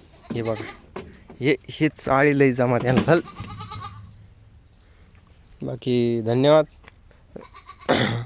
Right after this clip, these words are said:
व्हिडिओ पूर्ण बघितल्याबद्दल. बाकी मित्रांनो, तुम्हालाही काठेवाडी शेळ्या खरेदी करायच्या असेल,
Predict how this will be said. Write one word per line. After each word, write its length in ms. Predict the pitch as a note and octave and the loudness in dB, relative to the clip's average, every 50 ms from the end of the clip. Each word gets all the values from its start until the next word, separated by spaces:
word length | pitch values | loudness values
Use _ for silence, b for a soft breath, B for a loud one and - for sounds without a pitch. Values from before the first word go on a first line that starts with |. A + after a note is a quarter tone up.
| - | -8
व्हिडिओ 320 | A#2+ A2 A2+ A#2+ A2+ B2+ C3+ | -6 -2 0 2 4 4 2
पूर्ण 300 | - - D3+ C3+ C3 B2 | 2 0 0 2 2 2
बघितल्याबद्दल. 840 | A#2 A#2 A2+ A2+ - A#2+ A#2 A2+ A2 - - - - _ - - - | 2 0 -2 -4 -6 -6 -10 -10 -10 -14 -16 -20 -20 _ -20 -12 -6
बाकी 200 | D3 C3+ D3+ D#3+ | -6 -4 -2 -2
मित्रांनो, 360 | D#3+ E3 E3 E3+ E3+ F3 F3 | -2 0 2 2 2 2 2
तुम्हालाही 520 | E3 E3 E3+ E3 E3+ E3 E3 E3+ E3+ F#3 F3+ | 0 0 2 2 4 4 4 4 2 2 0
काठेवाडी 560 | - - D#3 C#3+ - E3 D#3 D3 D3 D#3 D#3+ | 2 2 2 2 2 2 2 2 2 2 0
शेळ्या 240 | - - C#3+ C#3 C#3 - | -2 0 0 0 0 -2
खरेदी 280 | - C3+ B2 B2+ B2+ | -2 -2 0 0 -2
करायच्या 360 | B2+ - C3+ B2+ B2 A2+ C3 B2 | 0 2 2 2 2 2 -2 -6
असेल, 280 | - - C#3+ D3 F#3 | -6 -6 -12 -12 -12